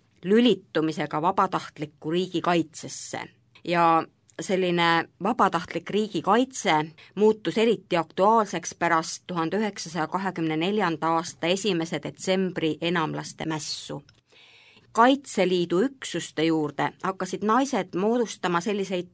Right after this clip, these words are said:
toetavaid rakukesi, mis hoolitsesid õppusi pidavate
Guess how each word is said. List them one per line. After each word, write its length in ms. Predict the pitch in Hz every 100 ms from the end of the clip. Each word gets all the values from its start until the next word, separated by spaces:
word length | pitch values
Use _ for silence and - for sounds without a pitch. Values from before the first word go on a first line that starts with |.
| _
toetavaid 720 | 226 220 214 _ 196 202 208
rakukesi, 920 | 170 147 - - _ - 147 - 160 - _ - -
mis 240 | 185 202
hoolitsesid 640 | 220 233 196 - 170 165
õppusi 420 | 214 220 - 180 180
pidavate 1000 | 180 175 165 165 _ _ 160 156 170